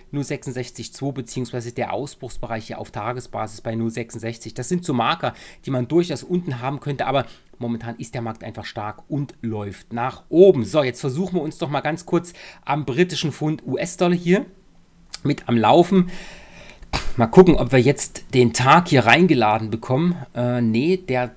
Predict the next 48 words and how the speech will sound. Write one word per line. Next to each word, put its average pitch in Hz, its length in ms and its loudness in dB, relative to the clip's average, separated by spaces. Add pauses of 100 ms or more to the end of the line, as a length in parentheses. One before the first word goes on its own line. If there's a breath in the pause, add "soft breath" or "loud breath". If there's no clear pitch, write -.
bockt 151 400 -2
hier 156 120 2
ein 131 60 -2
bisschen 143 280 -2
rum. 139 260 2
Wartet 127 260 -2
mal, 107 120 -4
ich - 140 -10
schmeiß 120 340 -4
mal 120 100 -4
ganz 120 280 -8
kurz - 320 -10
raus, 131 280 -4
was 113 200 -6
rauszuschmeißen 113 760 -6
geht. 160 360 -2 (360 loud breath)
Äh, 120 240 -2
wenn 117 140 0
nicht, 123 180 -2
mache 117 180 -2
ich 113 120 -8
einfach 113 220 -6
ein 113 80 -2
neues 110 260 -4
Chartfenster 110 560 -4
auf. 120 180 -4
Das 107 160 -8
kriegen 123 240 -4
wir 110 160 -2
auch 131 180 -4
hin. 127 260 -2 (360 loud breath)
Und 110 220 -8
dann, 117 280 0
äh, 110 340 -8
widmen 120 340 -4
wir 107 120 -4
uns 110 460 -6 (180)
um 127 360 -6 (240)
die 117 300 -8
ganzen, 113 580 -6
so, 98 480 -10
jetzt - 220 -14
muss 113 140 -4
ich 110 100 -14
mal 107 80 -8
ganz 98 260 -12
kurz, - 440 -14
so, 175 400 -20